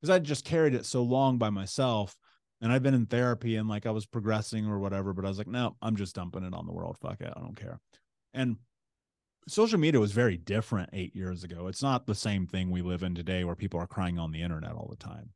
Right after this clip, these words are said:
for attention, right? We live in a very, very different world. And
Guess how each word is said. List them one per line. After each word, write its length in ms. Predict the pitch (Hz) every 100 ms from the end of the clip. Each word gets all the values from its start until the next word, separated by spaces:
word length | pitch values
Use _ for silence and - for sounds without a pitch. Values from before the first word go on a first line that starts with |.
| _
for 120 | - 87
attention, 580 | - 95 80 - 113 - _ -
right? 200 | 87 90
We 120 | 92
live 100 | 98
in 80 | 87
a 40 |
very, 280 | 80 92 82
very 200 | 80 80
different 320 | 87 - -
world. 240 | 85 - - _ _ _ _ _ _ _ _ _ _ _ _ _ _ -
And 380 | 131 127 117